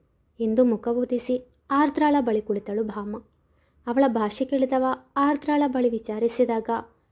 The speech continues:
ಅವಳು ಹಾಗೆ ಮಾತನಾಡುವುದೆಂದು ತಿಳಿಸಿದಳು ಆರ್ದ್ರ. "ಹೀಗೆ ನಡೆದುಕೊಂಡು ಬರ್ತೀಯ ನಾಳೆ ಹುಡುಗಿ ಮನೆಗೆ?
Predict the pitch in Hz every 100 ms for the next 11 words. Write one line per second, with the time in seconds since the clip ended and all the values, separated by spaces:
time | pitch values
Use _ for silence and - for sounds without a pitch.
0 | _ 285 311 294 233 226 262 233 202 226
1 | 233 233 233 226 233 262 277 254 214 208
2 | 220 202 208 214 - _ _ _ _ _
3 | _ _ _ - 294 320 285 240 269 285
4 | 269 240 208 - 220 208 202 208 214 202
5 | 233 226 220 208 240